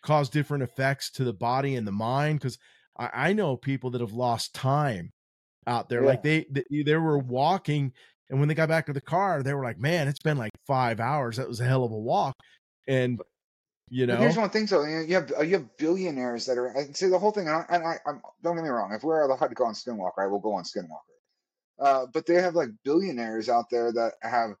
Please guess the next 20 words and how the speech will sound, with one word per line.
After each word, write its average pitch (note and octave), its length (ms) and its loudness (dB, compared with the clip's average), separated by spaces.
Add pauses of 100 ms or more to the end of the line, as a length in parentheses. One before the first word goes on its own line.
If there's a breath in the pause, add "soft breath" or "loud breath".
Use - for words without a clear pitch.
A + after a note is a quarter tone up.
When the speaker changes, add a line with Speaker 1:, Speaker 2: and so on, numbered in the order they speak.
(320)
Speaker 2:
you C3+ 120 -4
know, G#2+ 420 0
teams F3+ 480 -4
of A2+ 100 -2
scientists C3+ 760 -2
that G#2+ 120 0
are G#2 180 0
pouring B2+ 380 -6
hundreds C#3 400 -6
of B2+ 80 -8
thousands, B2 480 0
if A2 140 -8
not G#2+ 180 -6
millions A#2+ 540 -4
of G#2 100 -12
dollars G#2+ 640 2
into B2+ 440 -10
studying A#2+ 760 -4 (360 soft breath)
and G#2+ 420 -6
cataloging A#2 640 2